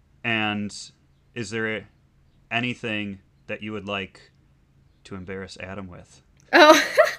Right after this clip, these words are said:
Speaker 2: <laughs>
Speaker 1: Maybe a new music icon
Speaker 2: An impression.
Speaker 1: impression.
Speaker 2: <laughs> Such an icon. Um, yes, I would.
Speaker 1: He's iconic.
Speaker 2: Um, hilarious. So funny you ask that.
Speaker 1: <laughs>
Speaker 2: Um, yes, so we did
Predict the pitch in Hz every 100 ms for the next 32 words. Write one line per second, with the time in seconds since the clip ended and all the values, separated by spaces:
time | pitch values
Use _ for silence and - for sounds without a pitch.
0 | 554 - - - - 113 113 110 101 95
1 | - _ - - 107 104 104 104 101 95
2 | 101 98 - 220 214 208 202 220 208 -
3 | 214 208 - 85 - - - - - -
4 | - - - - - - - - - 233
5 | 262 233 240 240 214 190 190 202 - -
6 | - - 208 196 190 220 220 208 190 160
7 | 156 196 - 208 220 220 208 208 202 202
8 | 220 - - - - 247 247 247 - -
9 | - 277 269 285 247 214 262 277 - -
10 | 165 156 - - - - 123 - - 214
11 | 214 208 202 202 196 190 196 190 - -
12 | 220 208 165 190 - 226 202 196 196 220
13 | 240 254 220 220 214 196